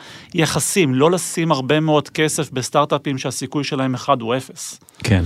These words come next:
Speaker 2: ו-, ואם מדברים על, על פלטפורמות לגיוס המונים, זה מביא אותנו ל-, לאחד הנושאים החמים של השקעות חברתיות, למשל פלטפורמות, אה, peer to peer, עמית לעמית.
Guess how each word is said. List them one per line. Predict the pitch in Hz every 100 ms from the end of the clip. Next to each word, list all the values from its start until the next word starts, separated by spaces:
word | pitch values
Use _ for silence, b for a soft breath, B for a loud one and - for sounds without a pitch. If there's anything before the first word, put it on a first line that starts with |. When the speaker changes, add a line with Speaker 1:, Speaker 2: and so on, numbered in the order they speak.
| B B B
Speaker 2:
ו-, | 98 104 110
ואם | 107 143
מדברים | 165 117 131 135
על, | 113 120
על | 107 104 104
פלטפורמות | 123 98 - 127 127 113
לגיוס | 104 92 117 113 123
המונים, | 101 104 139
זה | 107 104
מביא | 101 87 127
אותנו | 135 117
ל-, | 104 98 98 95
לאחד | 104 110 110 - 185
הנושאים | 180 135 - 143
החמים | 120 117 123 123
של | - 104 95 B B B
השקעות | - 104 - 120 -
חברתיות, | 110 98 95 107 98 -
למשל | 104 98 - 120
פלטפורמות, | 104 110 - 127 120 110 -
אה, | 104 98 B B B -
peer | 143 135
to |
peer, | 131 117 92 80 - _
עמית | 127 123 165 -
לעמית. | 110 104 95 - -